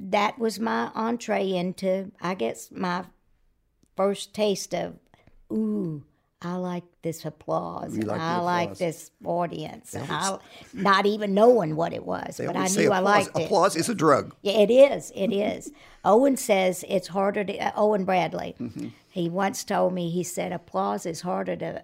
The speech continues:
Speaker 1: uh, get off of than heroin."
Speaker 2: That's right. <laughs>
Speaker 1: That's what he told me.
Speaker 2: What'd you sing at the talent, at talent?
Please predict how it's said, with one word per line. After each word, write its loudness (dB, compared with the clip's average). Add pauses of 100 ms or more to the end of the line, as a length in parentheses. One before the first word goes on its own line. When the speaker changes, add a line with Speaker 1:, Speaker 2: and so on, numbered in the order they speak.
Speaker 1:
uh, -8
get -4
off -4
of -2
than -6
heroin." -10
Speaker 2:
That's -6
right. -2
<laughs> 0
Speaker 1:
That's -4
what -2
he -8
told -4
me. -14
Speaker 2:
What'd 2
you -4
sing -4
at -6
the -10
talent, -4 (100)
at -10
talent? -10